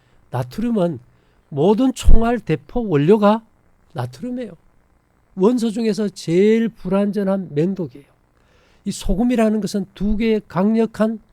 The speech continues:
맹독이 결합돼서 생명을 주는 소금이 되어버렸어요. 그 참 이해할 수 없는 거지, 그죠? 예. 이 소금은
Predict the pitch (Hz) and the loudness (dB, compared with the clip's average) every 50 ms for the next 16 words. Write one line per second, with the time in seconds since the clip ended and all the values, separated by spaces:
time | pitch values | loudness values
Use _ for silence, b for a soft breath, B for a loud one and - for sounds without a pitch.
0 | _ _ _ _ _ _ _ _ _ _ 170 160 147 165 190 220 233 226 214 214 | _ _ _ _ _ _ _ _ _ _ -6 0 2 4 4 4 4 2 0 0
1 | 208 185 220 202 - - 170 165 190 196 190 - 202 185 160 - 190 190 - - | 0 -2 -4 -6 -6 -4 -2 0 0 0 0 -2 -4 -4 -4 -4 -6 -6 -8 -10
2 | - - 226 214 208 202 196 185 170 - 165 180 214 226 208 - _ _ _ _ | -10 -8 -6 -4 -4 -2 -2 -4 -4 -4 -4 -4 -4 -4 -6 -10 _ _ _ _
3 | _ _ _ _ - - - - 202 180 247 247 269 202 208 170 165 - - 156 | _ _ _ _ -20 -18 -14 -12 -10 -8 -8 -8 -8 -8 -8 -10 -10 -12 -16 -18
4 | - _ _ _ _ _ _ _ - _ _ _ _ _ _ _ _ _ _ _ | -20 _ _ _ _ _ _ _ -20 _ _ _ _ _ _ _ _ _ _ _
5 | _ _ _ _ _ _ _ _ _ _ _ _ _ _ _ - - - - - | _ _ _ _ _ _ _ _ _ _ _ _ _ _ _ -20 -18 -16 -10 -8
6 | 233 233 214 151 165 180 202 233 247 233 233 226 226 240 214 214 240 247 247 202 | -8 -6 -8 -8 -6 -4 -2 0 0 0 0 -2 -2 -4 -4 -4 -4 -4 -4 -6
7 | 160 123 127 117 120 120 156 196 - - - _ _ _ _ 147 135 123 123 - | -4 -6 -4 -4 -2 -4 -4 -6 -10 -16 -20 _ _ _ _ -14 -14 -14 -14 -18
8 | _ _ - - - - _ _ _ _ _ _ _ _ _ _ - - - - | _ _ -20 -20 -20 -20 _ _ _ _ _ _ _ _ _ _ -20 -20 -20 -20
9 | - - _ _ _ _ _ _ _ _ - b b b b b b b b b | -20 -20 _ _ _ _ _ _ _ _ -20 b b b b b b b b b
10 | b b b b b b b b b b b b b - _ - 196 226 214 - | b b b b b b b b b b b b b -18 _ -4 -2 -2 -2 -2
11 | - - 190 175 226 240 247 233 190 151 | -4 -4 -2 0 2 4 4 4 4 2